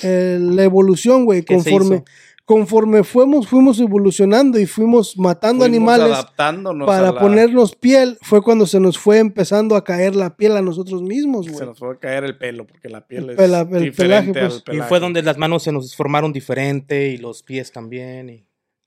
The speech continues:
Speaker 1: Conforme nos empezamos a poner cosas
Speaker 3: Conforme fuimos
Speaker 1: evolucion-,
Speaker 3: necesitando el,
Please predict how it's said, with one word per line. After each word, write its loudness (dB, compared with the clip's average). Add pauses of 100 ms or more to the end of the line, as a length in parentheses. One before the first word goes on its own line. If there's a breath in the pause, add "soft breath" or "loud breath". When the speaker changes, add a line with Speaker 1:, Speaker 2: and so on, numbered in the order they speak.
(220)
Speaker 1:
Conforme 4
nos 2
empezamos 2
a 2
poner 0
cosas 0
Speaker 3:
Conforme -2
fuimos -6
Speaker 1:
evolucion-, -14
Speaker 3:
necesitando 2
el, 4